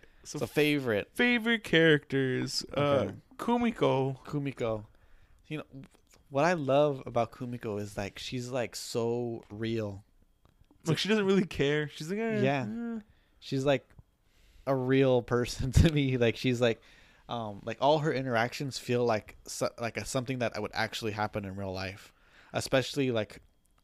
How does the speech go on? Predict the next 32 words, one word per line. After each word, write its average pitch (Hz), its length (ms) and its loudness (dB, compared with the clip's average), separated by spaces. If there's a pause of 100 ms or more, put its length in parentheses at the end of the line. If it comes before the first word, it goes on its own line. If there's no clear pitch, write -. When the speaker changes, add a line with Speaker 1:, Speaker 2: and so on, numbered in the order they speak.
(220)
Speaker 2:
with 131 260 -4
her 107 220 -2
sister. 143 520 -4 (640)
Like, 110 180 -4
all, 123 180 4
like, 110 240 -4
the 104 160 0
fights 113 400 -2
that 120 140 -6
they 104 100 -2
have. 104 440 -4 (300)
Speaker 1:
Mm-hmm. 139 280 -6 (540)
Speaker 2:
It's 110 100 -8
like, 110 120 -4
I 107 80 0
feel 127 220 0
like 117 160 2
that's, 117 200 -2
like, 113 200 2
a, 107 240 0 (100)
a 131 80 -2
normal 117 460 0
sibling 120 420 -4
thing 117 320 -8
that 104 200 -4
would, 110 180 -6
like, 110 160 -6
happen, 110 420 -8
like, 95 200 -8
all 107 160 -2
the 101 60 -6
time. 101 280 -10